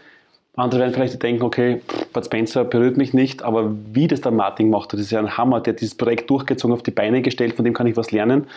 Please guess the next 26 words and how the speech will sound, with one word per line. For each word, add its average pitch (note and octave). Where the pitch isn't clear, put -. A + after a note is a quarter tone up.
Was B2+
wäre C#3+
deine B2+
wichtigste C#3
Botschaft B2
jetzt A#2
für B2+
junge D3+
Menschen, G2+
die A#2
egal A#2
in D3+
welchem C3
Bereich A#2
ihres B2
Lebens B2+
auch C#3
was C3
auf C3
die C#3
Beine C3
stellen G#2+
wollen, C3+
egal -
welcher D3
Bereich, A#2